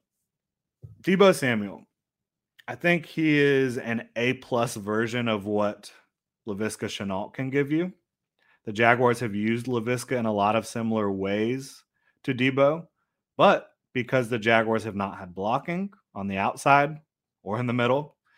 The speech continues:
because they have not had good spacing, because they have not had a scheme that threatens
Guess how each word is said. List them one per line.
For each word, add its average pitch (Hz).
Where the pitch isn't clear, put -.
because 110
they 110
have 104
not 107
had 107
good 98
spacing, 190
because 120
they 110
have 113
not 113
had 113
a 104
scheme 127
that 113
threatens 135